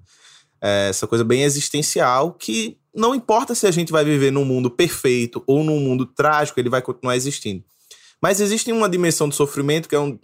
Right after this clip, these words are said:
um sofrimento que é esse, né? De, tipo, a falta de reconhecimento de identidades, a falta de acolhimento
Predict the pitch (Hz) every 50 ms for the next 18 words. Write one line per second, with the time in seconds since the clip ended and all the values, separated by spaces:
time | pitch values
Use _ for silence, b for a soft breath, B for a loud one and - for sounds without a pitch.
0 | - - 131 - - 147 147 - - 143 131 135 139 139 - - - 165 160 147
1 | 135 123 - - - 98 92 95 95 101 101 98 - - - _ _ _ b b
2 | b b b b b b b - 117 - - - 131 135 131 - 131 127 127 123
3 | 127 120 - 135 123 123 - - 131 120 117 113 117 113 - - 120 110 104 113
4 | 117 107 113 117 117 - 120 110 110 107 107 107 107 104 101 98 104 104 104 104
5 | 104 - - - _ _ _ - - 117 117 - - 135 127 127 127 127 123 -
6 | - 127 120 120 117 117 117 117 113 120 120 120 120 117 117 117 110 - - 120
7 | - - 135 123 127 127 127 123 117 117 110 107 - - - 113 107 107